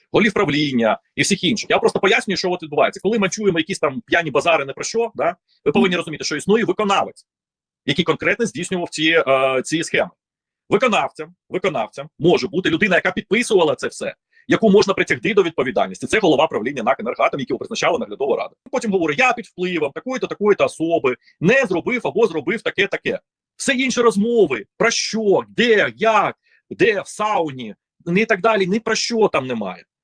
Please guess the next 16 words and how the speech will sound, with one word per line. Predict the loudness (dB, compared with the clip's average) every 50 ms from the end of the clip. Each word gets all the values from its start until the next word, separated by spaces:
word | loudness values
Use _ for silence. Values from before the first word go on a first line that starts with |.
| _ _
Що | 2 4 4
вони | 4 4 2
сказали: | 0 -2 0 0 2 2 2
«Я | 0
таку-то | -2 -4 -6 -8 -8 -6
платіжку | -4 -4 -4 -4 -8 -10 -4 -2 -2 -2 -2 _ _
зробив | -2 0 2 2 2 2 0
туди-то, | 0 0 0 0 0
то | -2 -2
туди-то», | -2 -2 -4 -4 -6 -6 -4
да? | -2 -2 -2 -2 -4 _ _ _ _ -2
Питання: | 2 2 4 4 2 0
а |
хто | -2 -4 -8
це | -10 -10 -10
здійснював? | -8 -6 -4 -4 -4 -4 -6 -6 -8 -8 -10